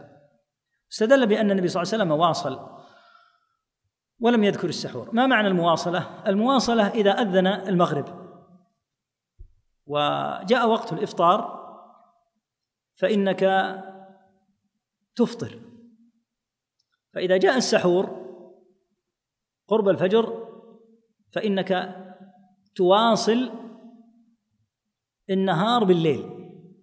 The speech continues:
ولا تتسحر، وربما واصل أكثر أيضا، يعني أذن المغرب الآن وكان صائما في النهار، واصل ولم يفطر المغرب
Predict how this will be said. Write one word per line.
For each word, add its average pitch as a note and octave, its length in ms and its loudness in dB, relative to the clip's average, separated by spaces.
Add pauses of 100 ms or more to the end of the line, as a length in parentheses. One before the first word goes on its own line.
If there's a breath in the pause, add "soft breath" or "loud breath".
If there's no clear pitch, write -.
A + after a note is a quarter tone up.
(580)
ولا F#3+ 200 4
تتسحر، - 600 -6 (1080)
وربما A3+ 640 2
واصل A#3 400 4
أكثر A3+ 440 0
أيضا، C#3 380 -6 (1000)
يعني E3 600 -4
أذن A3+ 260 2
المغرب A3 360 4
الآن A3+ 360 2 (1000)
وكان A3 300 2
صائما A#3 340 2
في E3+ 80 0
النهار، F3 640 0 (640)
واصل C4+ 600 4
ولم C4 300 8
يفطر G#3+ 240 2
المغرب D#3 580 -2